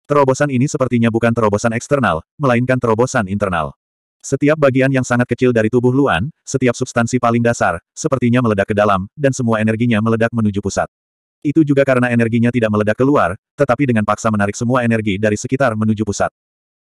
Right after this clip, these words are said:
Luan saat ini seperti magnet besar, dengan gila-gilaan menyerap energi dari sekitarnya. Dan penyerapan energi ini bahkan menyebabkan ruang gelap di sekitarnya bergetar.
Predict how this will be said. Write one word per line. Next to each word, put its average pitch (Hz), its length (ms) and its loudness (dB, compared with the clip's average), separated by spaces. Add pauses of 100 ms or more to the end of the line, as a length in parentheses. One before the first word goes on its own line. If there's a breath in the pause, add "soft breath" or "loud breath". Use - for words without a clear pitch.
(480)
Luan 143 260 0
saat 135 220 -2
ini 135 240 0
seperti 123 320 -2
magnet 117 320 -2
besar, 107 400 -2 (160)
dengan 127 240 2
gila-gilaan 107 400 2
menyerap 104 320 0
energi 120 320 0
dari 110 240 0
sekitarnya. 87 560 -4 (560)
Dan 156 180 2
penyerapan 135 460 2
energi 123 320 0
ini 120 160 2
bahkan 117 320 0
menyebabkan 107 400 0
ruang 131 240 2
gelap 120 240 0
di 120 80 -2
sekitarnya 120 480 0
bergetar. 90 480 -2